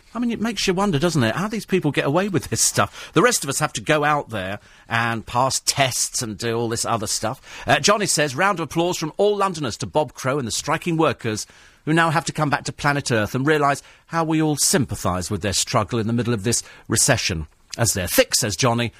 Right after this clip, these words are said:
I was being sarcastic. I know, but the trouble is, J-, Johnny, you, you don't need to worry about it, because there's such a f-, poor amount of them, and they'll, they'll probably still be in bed, most of them, 'cause they need their beauty sleep before they go and stand there and pretend they're doing it all for the good of the workers.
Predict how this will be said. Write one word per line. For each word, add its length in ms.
I 120
was 100
being 240
sarcastic. 720
I 80
know, 180
but 80
the 80
trouble 260
is, 180
J-, 200
Johnny, 320
you, 220
you 40
don't 140
need 140
to 60
worry 180
about 320
it, 100
because 560
there's 240
such 260
a 60
f-, 460
poor 240
amount 340
of 160
them, 180
and 220
they'll, 120
they'll 200
probably 340
still 240
be 100
in 120
bed, 260
most 300
of 120
them, 140
'cause 140
they 80
need 160
their 100
beauty 320
sleep 280
before 180
they 80
go 100
and 140
stand 320
there 80
and 80
pretend 320
they're 80
doing 200
it 60
all 160
for 80
the 80
good 160
of 80
the 60
workers. 680